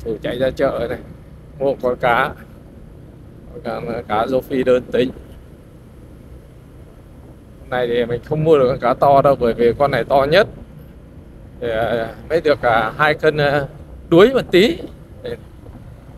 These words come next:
Vừa đi đường nó dãy, rách cả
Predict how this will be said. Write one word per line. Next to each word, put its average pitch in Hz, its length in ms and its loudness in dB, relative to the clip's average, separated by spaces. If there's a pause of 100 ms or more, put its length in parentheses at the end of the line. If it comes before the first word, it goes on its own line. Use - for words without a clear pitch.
(1800)
Vừa - 80 -4
đi 143 180 -10
đường 131 300 -4
nó 147 140 -6
dãy, 160 140 0 (1300)
rách 196 160 -2
cả 131 100 -6